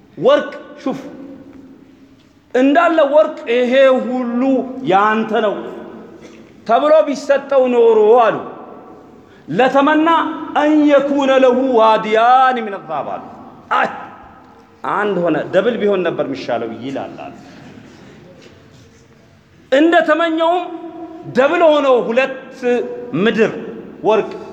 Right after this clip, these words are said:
ቢሰጠው ደግሞ አሉ፣ «አህ፣ ሶስት ቢሆን ነበር» ይላል አሉ። «ለን የምለአ ጀውፈ ብኒ አደም ኢለ ቱራብ» አሉ።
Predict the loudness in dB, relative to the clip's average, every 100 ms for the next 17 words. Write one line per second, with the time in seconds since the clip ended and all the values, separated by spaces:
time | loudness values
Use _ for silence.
0 | -10 -2 0 0 0 0 0 -4 -2 -2
1 | -2 -2 -2 -2 -6 -16 -18 -20 -20 -20
2 | -20 -20 -20 -20 -20 -20 _ _ _ _
3 | _ _ -4 -2 -2 -6 -14 -8 -2 -2
4 | -2 -2 0 0 0 -2 0 -2 -6 -14
5 | -18 -18 -20 -20 -20 -20 -20 -20 -18 -12
6 | -6 -4 -6 -8 -14 -14 -20 -20 -20 -20
7 | -20 -20 -20 _ _ _ -20 _ _ _
8 | _ -18 -8 -2 0 2 2 2 2 0
9 | 0 0 0 -4 -8 -16 -18 -20 -20 -20
10 | -20 -20 -4 0 4 2 2 -2 -2 -4
11 | -2 0 2 2 2 2 0 0 -2 -4
12 | -2 0 0 -2 -4 -4 -4 -8